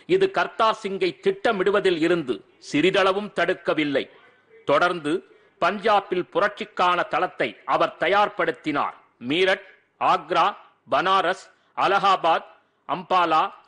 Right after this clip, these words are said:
லாகூர் மற்றும் ராவல்பிண்டி ஆகிய ராணுவ பாசறைகளில் உள்ள பிரிட்டிஷ் ராணுவத்தில் இந்திய வீரர்களை அணி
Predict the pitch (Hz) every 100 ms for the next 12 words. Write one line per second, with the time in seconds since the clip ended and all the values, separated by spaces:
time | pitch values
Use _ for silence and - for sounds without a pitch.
0 | _ 120 147 202 208 196 190 170 - 180
1 | 131 156 208 214 190 180 190 185 160 -
2 | 170 143 156 123 156 208 208 180 - 165
3 | 180 175 170 165 156 139 151 160 - -
4 | _ _ 123 165 208 254 - 160 185 170
5 | 160 - 113 - _ 123 160 240 220 226
6 | 165 151 208 196 160 117 92 _ _ -
7 | 147 220